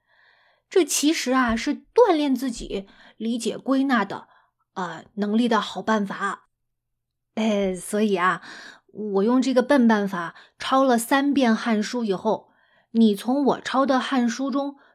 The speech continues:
随便挑一个字儿，我就可以背出这个字下面归纳的这一整段。我要是能做到的话，你也一定行的。而且我发现啊，嘿，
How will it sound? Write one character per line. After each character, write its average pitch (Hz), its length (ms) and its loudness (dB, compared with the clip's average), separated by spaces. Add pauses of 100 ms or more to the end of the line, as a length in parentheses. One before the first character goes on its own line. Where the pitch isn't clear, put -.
随 - 220 -12
便 480 180 4
挑 214 240 -2
一 202 60 0
个 220 80 0
字 226 80 0
儿， 226 80 -2 (560)
我 214 140 2
就 254 120 0
可 262 160 0
以 247 120 2
背 233 400 -2
出 233 320 -2 (280)
这 185 140 -2
个 233 100 4
字 226 200 0
下 233 200 2
面 208 200 0
归 269 260 0
纳 247 160 4
的 220 80 0
这 240 140 -2
一 233 100 2
整 - 220 -4
段。 254 300 0 (1160)
我 226 380 -6
要 349 320 4
是 302 160 0
能 233 260 4
做 247 220 0
到 240 200 0
的 226 140 -2
话， 214 320 -6 (540)
你 240 160 -2
也 262 120 0
一 208 120 -2
定 240 180 2
行 202 300 -6
的。 240 260 -2 (920)
而 330 120 -2
且 330 140 -2
我 185 80 0
发 262 180 0
现 285 240 2
啊， 202 220 -2
嘿， 220 240 0